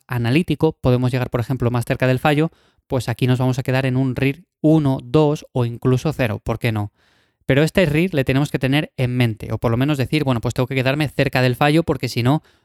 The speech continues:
no va a ser una serie efectiva". Y esto lo más importante de todo, para saber que es una serie efectiva, es que tiene que ser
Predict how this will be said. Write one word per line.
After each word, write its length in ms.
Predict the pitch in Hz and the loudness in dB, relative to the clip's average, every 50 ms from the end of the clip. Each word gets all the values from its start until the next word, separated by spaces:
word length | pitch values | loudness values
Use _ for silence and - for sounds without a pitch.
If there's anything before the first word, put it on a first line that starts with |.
| _ | _
no 320 | 135 135 135 147 156 160 147 | -10 -8 -4 0 2 4 4
va 80 | 135 | 4
a 60 | 123 | 2
ser 160 | 110 - 139 120 | 0 0 0 0
una 180 | 123 123 117 | 2 2 0
serie 160 | 110 123 117 | 0 0 -2
efectiva". 500 | 113 - 117 107 - - 113 107 107 104 - _ _ _ _ _ _ _ _ - | -2 -2 -4 -6 -4 -2 -2 -2 -2 -4 -6 _ _ _ _ _ _ _ _ -2
Y 120 | 160 165 | 2 2
esto 180 | 190 190 - 226 | 2 4 2 2
lo 60 | 208 | 2
más 160 | 190 185 175 | 2 2 2
importante 480 | - 175 - 156 - - 170 175 - 156 | 2 2 2 2 0 0 0 0 0 0
de 100 | 143 139 | 0 0
todo, 320 | - 185 196 - - 123 - - | 2 2 0 0 -2 -6 -6 -2
para 180 | 127 123 123 | -2 0 0
saber 260 | 120 123 135 156 147 | 0 2 0 0 0
que 100 | - 135 | 0 -2
es 100 | 123 113 | -4 -2
una 160 | 131 131 131 123 | -2 -2 -2 0
serie 140 | 139 143 | 0 -2
efectiva, 480 | 147 - 170 - - 180 175 185 190 - _ _ - | 0 -2 -2 0 2 2 2 2 0 -4 _ _ -2
es 160 | 180 175 - | 0 0 0
que 120 | - 147 | 0 -2
tiene 200 | - 143 131 131 | -2 0 0 -2
que 80 | 127 127 | -2 -2
ser 220 | - - 156 - | -2 -2 -4 -4